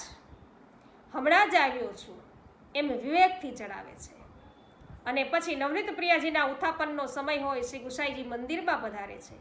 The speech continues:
અને તેઓ શ્રી ઠાકોરજીને ઉત્થાપન ભોગ ધરે છે. સમય થયે ભોગ શરાવીને જારી ભરીને દર્શન માટે કમાડ ખોલે છે. દુર્ગાદાસ પણ શ્રી નવનીત પ્રિયાજીના દર્શન કરે છે અને પછી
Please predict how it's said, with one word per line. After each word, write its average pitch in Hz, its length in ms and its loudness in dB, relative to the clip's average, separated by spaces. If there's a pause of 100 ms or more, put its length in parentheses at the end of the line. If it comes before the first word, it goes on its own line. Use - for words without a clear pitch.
(460)
અને 254 140 -4
તેઓ 302 240 2
શ્રી 359 160 -4
ઠાકોરજીને 302 580 -2
ઉત્થાપન 254 480 -4
ભોગ 247 340 -6
ધરે 320 240 4
છે. - 300 -12 (380)
સમય 311 320 0
થયે 294 260 0
ભોગ 247 280 -4
શરાવીને 269 640 -2
જારી 240 280 -2
ભરીને 262 420 -6 (480)
દર્શન 311 440 2
માટે 254 260 0
કમાડ 240 400 -2 (360)
ખોલે 214 260 -6
છે. - 360 -18 (440)
દુર્ગાદાસ 349 640 6
પણ 339 120 4
શ્રી 320 160 -4
નવનીત 285 300 -2
પ્રિયાજીના 277 480 0
દર્શન 240 400 -4
કરે 359 220 4
છે 214 200 -10 (580)
અને 277 120 0
પછી - 420 0